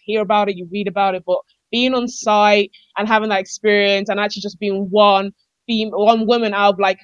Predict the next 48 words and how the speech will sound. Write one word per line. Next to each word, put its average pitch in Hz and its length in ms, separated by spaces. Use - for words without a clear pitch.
fifty 226 360
or 196 60
sixty 202 500
men 190 260
on 185 140
site 190 380
and 190 120
trying 214 200
to 214 40
hold 208 260
your 180 140
ground, 190 460
it 196 140
gets 233 180
exhausting. 220 840
And, 208 140
like, 208 160
you 233 60
always 240 200
feel 233 140
like 208 220
you 214 60
have 208 260
to, 190 280
I 226 80
don't 262 120
know, 285 80
I 269 100
feel 262 120
like 285 100
there's 277 100
always 262 180
this 240 120
pressure 240 320
that 214 100
you 214 60
actually 226 300
have 208 100
to 208 80
stand 220 320
strong, 214 640
like, 190 120
"Come 220 160
on, 220 140
you 214 80
can 196 140
do 208 160
this, 202 160